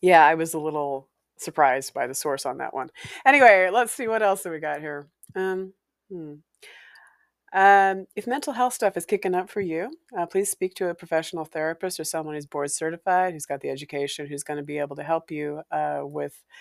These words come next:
some of these complex, uh, content and also give you a perspective outside of your own skin to kinda give you feedback. Um, so go to a professional on that. That is not me.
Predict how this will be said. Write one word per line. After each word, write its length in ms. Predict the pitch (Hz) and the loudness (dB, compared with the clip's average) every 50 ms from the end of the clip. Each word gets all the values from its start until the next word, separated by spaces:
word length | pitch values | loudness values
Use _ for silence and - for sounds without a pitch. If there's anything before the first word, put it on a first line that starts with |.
| - - - - _ | -20 -20 -20 -18 _
some 140 | - 233 220 | -6 2 2
of 40 | |
these 100 | 196 180 | 2 2
complex, 840 | - - 190 180 180 180 - 175 165 165 165 - - - - - - - | 4 2 2 2 2 4 4 4 4 4 2 -4 -6 -4 -4 -6 -8 -8
uh, 340 | - - - - - - - 175 170 _ _ - | -10 -10 -10 -10 -10 -12 -12 -14 -20 _ _ -10
content 540 | - 185 170 165 165 - - 165 165 165 - - | -4 -2 -2 -2 -2 -4 -4 -4 -4 -4 -4 -6
and 100 | 165 165 | -4 -4
also 320 | 165 160 - - 170 160 | -4 -4 -4 -4 -4 -6
give 240 | 156 - 160 156 156 | -6 -8 -10 -8 -6
you 140 | 160 156 151 | -6 -6 -6
a 60 | 147 | -6
perspective 640 | - - 147 - - - 165 156 - _ - 143 139 | -8 -10 -12 -12 -4 -2 -2 -2 -2 _ -8 -8 -6
outside 460 | 143 143 135 - - - 160 151 147 143 | -6 -6 -6 -6 -2 0 2 2 2 -2
of 80 | 139 | -6
your 180 | 139 139 139 139 | -6 -8 -6 -6
own 320 | 139 135 135 135 131 131 _ _ _ _ _ _ _ _ _ _ | -6 -6 -8 -10 -12 -16 _ _ _ _ _ _ _ _ _ _
skin 520 | - - - - 156 147 127 123 131 139 147 _ _ _ _ | -10 -10 -4 -2 -2 -2 -2 -4 -6 -12 -14 _ _ _ _
to 60 | - | -18
kinda 240 | _ - 147 131 135 | _ -6 -6 -4 -4
give 200 | 135 143 135 139 | -6 -8 -10 -10
you 200 | 135 131 131 131 _ | -10 -14 -14 -16 _
feedback. 400 | - 185 151 147 135 120 - - - _ - - - - - - - - _ - _ _ | -8 -8 -6 -4 -6 -6 -6 -8 -12 _ -20 -20 -18 -16 -16 -16 -18 -20 _ -20 _ _
Um, 200 | 156 - 139 135 | -8 -8 -6 -6
so 140 | - - 143 | -6 -2 0
go 120 | 175 175 | 2 4
to 60 | 190 | 4
a 40 | 180 | 2
professional 500 | - - - 165 165 165 - 208 202 202 | 0 0 2 2 2 2 0 -2 -2 -2
on 160 | 202 202 208 | -2 -2 -2
that. 260 | 208 208 220 247 254 | -2 -2 -2 -4 -2
That 160 | 190 165 151 151 | 0 0 0 0
is 100 | 147 - | -2 -4
not 160 | 147 147 143 | -6 -6 -4
me. 260 | 147 156 185 294 - | -6 -6 -6 -6 -10